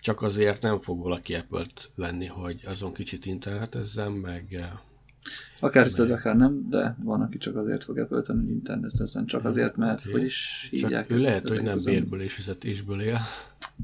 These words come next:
Speaker 2: De egyébként van olyan, aki hitelre megveszi csak azért, mert a feltűnési
Speaker 1: Az más, az
Speaker 2: viszonylag
Speaker 1: az ásíbb kategória. Az nyilván az
Speaker 2: Nem.
Speaker 1: megveszi, eladja a lakását, meg a kocsiját, hogy megvegyen egy iPhone X S-t, tehát ez nem gond.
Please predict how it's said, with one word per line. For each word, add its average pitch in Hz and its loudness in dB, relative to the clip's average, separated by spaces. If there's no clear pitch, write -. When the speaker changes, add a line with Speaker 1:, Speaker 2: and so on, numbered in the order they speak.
Speaker 2:
De 202 8
egyébként 202 6
van 139 6
olyan, 104 6
aki 107 2
hitelre 104 0
megveszi 107 -4
csak - -4
azért, 107 2
mert 107 -2
a - -8
feltűnési 110 -2
Speaker 1:
Az 180 -2
más, 131 -2
az - 0
Speaker 2:
viszonylag 120 2
Speaker 1:
az 110 6
ásíbb 107 4
kategória. 110 -4
Az 123 -4
nyilván 107 4
az 107 -2
Speaker 2:
Nem. 117 6
Speaker 1:
megveszi, 117 6
eladja 98 -2
a 117 -8
lakását, - -6
meg 95 -8
a 90 -16
kocsiját, 92 -8
hogy 95 -10
megvegyen 90 -8
egy 92 -4
iPhone 90 -6
X - -6
S-t, - -12
tehát 92 -10
ez 101 -12
nem 87 -10
gond. 95 -12